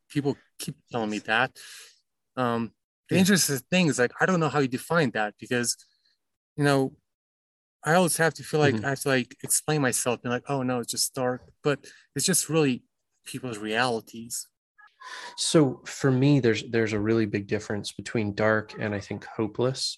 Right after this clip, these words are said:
Speaker 2: Um, and I, I've read, so I just finished a book actually by a, um, Mexican writer. Um, there was a horror book, and it, like, it, I was really kind of enjoying it all the way up 'cause there's not a lot of horror being written right now.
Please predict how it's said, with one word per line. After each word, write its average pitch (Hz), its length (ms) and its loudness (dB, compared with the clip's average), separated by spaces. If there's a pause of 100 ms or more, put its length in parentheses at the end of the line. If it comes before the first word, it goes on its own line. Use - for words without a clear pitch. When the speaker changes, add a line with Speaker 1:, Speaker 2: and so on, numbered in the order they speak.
Speaker 2:
Um, 101 300 -4
and 113 120 2
I, 127 180 2
I've 127 220 0
read, 110 360 2
so - 160 0
I 214 40 0
just 294 300 0
finished 175 320 4
a - 40 -6
book - 260 -2
actually 104 360 0
by 101 200 4
a, 101 440 2
um, 98 400 -4
Mexican 104 920 -4
writer. 101 560 -2 (580)
Um, 98 420 -2 (120)
there 123 120 -2
was - 360 -4
a 110 140 0
horror 151 400 0
book, 95 360 -6
and 113 140 0
it, - 180 -6 (640)
like, 120 280 -4 (220)
it, - 340 -10 (380)
I 160 140 2
was 135 220 -2
really 208 200 2
kind 160 260 -2
of 143 80 -2
enjoying 127 500 2
it 107 100 0
all 117 140 2
the 117 80 -2
way 113 140 2
up 117 100 -4
'cause 120 180 -6
there's 117 160 -4
not 170 180 0
a 113 60 -2
lot 127 180 2
of 127 100 -4
horror 120 240 2
being 107 240 -4
written 117 260 -2
right 123 180 -2
now. 123 260 -4